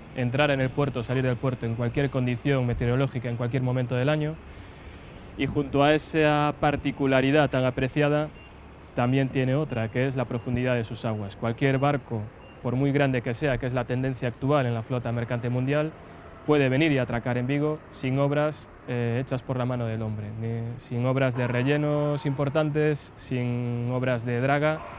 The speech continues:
de fondo marino, y eso es una virtud muy apre-, muy apreciada por parte de los armadores. ¿Mm? A mayores del ámbito natural,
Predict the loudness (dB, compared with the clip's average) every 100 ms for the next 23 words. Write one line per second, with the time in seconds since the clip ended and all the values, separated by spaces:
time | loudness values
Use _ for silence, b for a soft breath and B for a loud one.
0 | -8 -6 -2 0 2 2 2 2 0 -4
1 | B B B B -4 2 2 2 2 0
2 | 2 0 2 0 0 -6 -6 -2 0 2
3 | 2 0 -2 -4 0 0 0 -4 -4 -4
4 | -4 -4 -4 -6 -4 -2 -2 -4 -4 -2
5 | -2 -4 -8 -14 -20 -20 -14 -10 -10 -10
6 | -16 -14 -12 -2 2 4 6 6 4 6
7 | 6 4 2 2 4 4 4 4 6 8
8 | 8 8